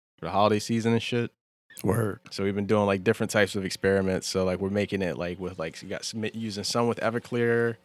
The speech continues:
Speaker 1: using some with vodka, and then we're kinda changing whether or not we're gonna use, like, simple syrup in one, or if we're gonna use, like, honey and water, or if we're gonna do straight up honey into this junk. So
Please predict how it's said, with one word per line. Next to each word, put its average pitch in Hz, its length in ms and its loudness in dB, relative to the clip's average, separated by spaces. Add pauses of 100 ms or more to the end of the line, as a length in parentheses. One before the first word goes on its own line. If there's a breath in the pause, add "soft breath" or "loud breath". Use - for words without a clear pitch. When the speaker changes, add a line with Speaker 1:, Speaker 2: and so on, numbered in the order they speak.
(260 loud breath)
Speaker 1:
using 98 240 -8
some 110 240 -2
with 90 100 -4
vodka, 110 540 6
and 107 100 0
then 104 80 0
we're 98 80 -2
kinda 98 240 -2
changing 107 380 -2
whether 101 180 0
or 101 40 -2
not 98 200 -2
we're 95 80 -6
gonna 98 140 -4
use, 95 240 -6
like, 85 120 -4
simple 101 360 -4
syrup 110 400 -2
in 107 100 -2
one, 104 340 -2
or 95 40 -4
if 90 80 -10
we're 95 80 -6
gonna 95 120 -4
use, 92 240 -6
like, 78 180 -6
honey 104 280 -2
and 90 160 -4
water, 104 360 2
or - 20 -2
if - 80 -8
we're 98 60 -8
gonna 92 100 -4
do 92 80 -10
straight 110 320 0
up 98 100 -4
honey 107 240 -4
into 104 160 -6
this 104 140 -6
junk. 104 400 -6
So - 160 -10